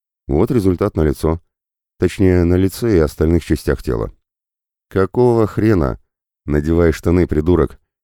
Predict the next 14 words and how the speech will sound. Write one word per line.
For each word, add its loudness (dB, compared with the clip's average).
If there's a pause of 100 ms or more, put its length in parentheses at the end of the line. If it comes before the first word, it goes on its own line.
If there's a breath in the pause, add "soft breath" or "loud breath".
(120)
неожиданно 0
сам -4
для -4
себя -2
грубо 0
сказал -4
Тед. -4 (460)
«Шеф 0
едет 2
проверять 0
посты». -2 (540)
Бутовский -2
моргнул. -2 (500)
«Ага, 0